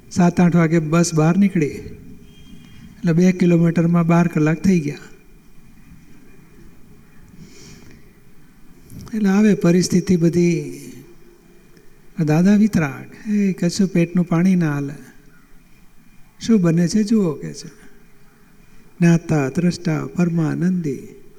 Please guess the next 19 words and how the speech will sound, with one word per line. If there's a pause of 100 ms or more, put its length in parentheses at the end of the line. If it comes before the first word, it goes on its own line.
(4000)
આમ
કીધું
તું
ને
આમ
કરવું
જોઈએ,
ને
આમ
ના
કીધું
ને
તમે
આમ
કર્યું,
કશું
ડખો
ડખલ
જ